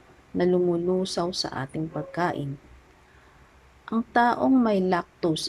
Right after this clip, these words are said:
intolerance ay nakakaranas ng sakit sa tiyan, kabag, pag-uutot, at nagiging sanhi ng diarrhea.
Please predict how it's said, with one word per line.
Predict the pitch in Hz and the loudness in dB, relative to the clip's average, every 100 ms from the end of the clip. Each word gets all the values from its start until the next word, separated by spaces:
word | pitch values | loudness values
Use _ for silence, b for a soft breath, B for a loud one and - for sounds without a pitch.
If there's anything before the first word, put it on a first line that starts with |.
| 165 | -4
intolerance | 160 - 165 170 175 160 127 139 - - _ B B B - | -6 -4 -4 -2 -4 -4 -8 -10 -12 -12 _ B B B -6
ay | 175 180 | -2 -2
nakakaranas | 151 143 139 143 143 147 151 151 180 - - B B B - | -2 -4 -6 -4 -4 -4 -4 -4 -4 -6 -8 B B B -6
ng | 185 | -4
sakit | 180 185 - 202 208 | -2 -6 -4 -4 -4
sa | - 233 | -6 -8
tiyan, | - 185 143 143 - _ - - - - | -6 -4 -4 -8 -14 _ -20 -20 -20 -10
kabag, | - 175 170 165 175 - - - - _ - | -2 0 0 -2 -4 -10 -20 -20 -20 _ -6
pag-uutot, | - - 208 202 208 - 220 190 - - - - - - - - | -6 -4 -2 0 -2 0 0 0 -6 -20 -20 -20 -20 -20 -12 -8
at | - | -8
nagiging | 175 170 190 180 180 175 | -8 -8 -8 -8 -8 -10
sanhi | 165 151 151 180 165 | -10 -12 -12 -10 -10
ng | - 156 147 | -10 -10 -10
diarrhea. | 147 147 147 170 196 147 | -10 -10 -10 -10 -8 -10